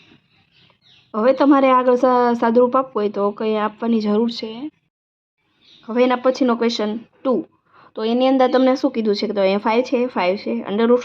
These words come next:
five છે, under root five છે, એક પ્લસ છે, એક માઇનસ છે. જ્યારે બે, અ,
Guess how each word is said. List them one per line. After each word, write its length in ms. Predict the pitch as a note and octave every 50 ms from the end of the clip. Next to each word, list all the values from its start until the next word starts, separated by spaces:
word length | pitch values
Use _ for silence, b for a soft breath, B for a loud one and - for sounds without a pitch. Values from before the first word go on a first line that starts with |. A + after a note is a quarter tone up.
| -
five 220 | B3+ A#3 A3+ A#3+ B3
છે, 320 | A#3+ C4 B3 B3 C4 B3+ - -
under 160 | G#3 A3+ B3+
root 140 | C4 C#4 C#4 - -
five 160 | B3+ B3 B3+
છે, 120 | B3+ C4+
એક 280 | B3 B3 B3 A3+ A#3 -
પ્લસ 280 | - C4+ C4+ C#4 C#4 -
છે, 40 | A#3+
એક 140 | G#3 G3+ G#3
માઇનસ 440 | A3+ B3 C4 B3+ A3+ G#3 G#3 - -
છે. 80 | F3+ F3 B B B B B B B _
જ્યારે 320 | - A#3 A3 B3 C#4+ D#4
બે, 320 | C#4+ C4+ C#4 C#4 C#4 C#4 C4+
અ, 540 | C4 _ - - - A#3+ A3+ A3+ A3 A3+